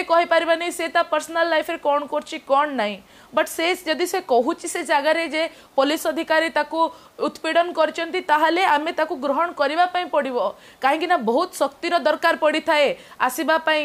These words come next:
ସ-, ମିଡ଼ିଆ ସାମ୍ନାକୁ କହିବା ପାଇଁ ଯେ ମୋତେ ଉତ୍ପୀଡ଼ନ ହେଇଛି, ମୋତେ ଶାରୀରିକ ଟର୍ଚର ହେଇଛି, ଏଇଟା ପାଇଁ ବହୁତ ସାହସ ଦରକାର ପଡ଼ିଥାଏ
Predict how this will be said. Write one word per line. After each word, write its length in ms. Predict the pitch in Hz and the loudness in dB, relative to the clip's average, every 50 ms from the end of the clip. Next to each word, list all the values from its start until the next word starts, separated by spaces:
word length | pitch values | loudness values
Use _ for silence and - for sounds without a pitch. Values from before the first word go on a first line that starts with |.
| 294 | -4
ସ-, 400 | 254 - 277 269 262 262 247 247 233 226 233 233 | -4 -2 0 2 4 4 4 2 2 -2 -4 -4
ମିଡ଼ିଆ 240 | 240 247 254 285 302 311 - | -4 0 2 2 2 2 2
ସାମ୍ନାକୁ 360 | 320 302 311 311 311 311 311 294 - | -2 -2 -2 -2 -2 -2 -4 -4 -4
କହିବା 360 | 254 247 254 294 302 311 311 311 | -2 -2 -2 0 0 0 0 0
ପାଇଁ 200 | 302 285 247 175 170 - - _ _ _ _ _ _ _ _ _ _ _ _ _ _ _ - | 0 -2 -4 -4 -8 -12 -20 _ _ _ _ _ _ _ _ _ _ _ _ _ _ _ -8
ଯେ 140 | 202 240 285 294 269 | -2 0 2 2 2
ମୋତେ 180 | 262 262 - 311 | 0 0 0 0
ଉତ୍ପୀଡ଼ନ 440 | 277 277 - - 294 302 320 330 339 | 0 -2 -2 -2 0 2 2 2 2
ହେଇଛି, 220 | 320 302 - - 302 285 285 | 0 -4 -4 -6 -4 -4 -4
ମୋତେ 160 | 269 285 294 | -4 -4 -4
ଶାରୀରିକ 520 | - - 269 254 269 294 262 302 294 - 311 302 - | -2 0 2 2 2 0 -2 -4 -2 -2 -2 0 0
ଟର୍ଚର 340 | 277 269 269 - 320 311 311 311 | 0 -2 -2 -4 -4 -4 -2 -4
ହେଇଛି, 280 | 277 269 214 - 285 269 269 - - _ _ _ _ _ _ _ - - - - | -4 -6 -8 -8 -8 -8 -8 -10 -14 _ _ _ _ _ _ _ -20 -14 -6 -2
ଏଇଟା 120 | 254 277 320 339 | 0 0 2 2
ପାଇଁ 120 | 381 370 277 | 0 0 2
ବହୁତ 220 | 269 269 349 370 - | 2 2 0 0 0
ସାହସ 300 | - 285 294 320 320 349 359 262 | 2 2 2 2 0 -2 -2 -2
ଦରକାର 300 | 294 285 277 - 262 247 | -2 -2 -2 -2 -4 -4
ପଡ଼ିଥାଏ 320 | 208 233 208 202 - 220 | -4 -6 -6 -6 -6 -6